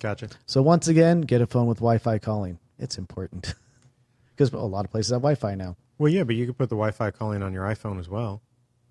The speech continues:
Speaker 2: Well, um, I guess you probably could go through Viber or one of those.
Speaker 1: Pinger.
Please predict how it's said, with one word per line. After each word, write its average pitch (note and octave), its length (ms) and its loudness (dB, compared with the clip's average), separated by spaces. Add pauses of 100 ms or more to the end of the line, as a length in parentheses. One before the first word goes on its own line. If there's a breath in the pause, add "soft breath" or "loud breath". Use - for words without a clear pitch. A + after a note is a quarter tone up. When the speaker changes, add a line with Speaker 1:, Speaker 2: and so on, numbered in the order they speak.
(520)
Speaker 2:
Well, G#2+ 300 -2 (120)
um, F2+ 340 -12 (240)
I A2+ 100 -2
guess A2+ 240 -2
you G#2+ 60 -8
probably G#2 260 0
could A#2+ 320 2
go A2+ 140 2
through G#2+ 160 -4
Viber G#2 320 0
or G#2 60 0
one G#2+ 120 0
of G2+ 80 -2
those. A#2+ 360 -2 (340)
Speaker 1:
Pinger. A#2+ 320 2